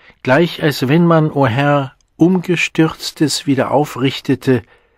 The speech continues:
oder Verdecktes enthüllte oder einem Verirrten den Weg zeigte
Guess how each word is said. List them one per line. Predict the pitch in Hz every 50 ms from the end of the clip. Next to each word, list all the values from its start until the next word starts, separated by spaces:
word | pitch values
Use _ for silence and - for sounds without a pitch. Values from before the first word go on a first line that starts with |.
| _ _ _ _ _ _ _
oder | 123 123 120 123 120 107
Verdecktes | - - 120 101 - 156 160 160 - - - - 160 143 - - -
enthüllte | - - 120 113 - - - 143 156 165 - - - 147 139 135 120 -
oder | - 123 117 120 117
einem | 123 127 131 131 123 117 113
Verirrten | - - 123 117 - - 160 160 156 165 160 _ - 175 139
den | 120 - 123 117 101 107
Weg | 127 160 160 156 - - -
zeigte | - - 117 120 120 - - - - 123 107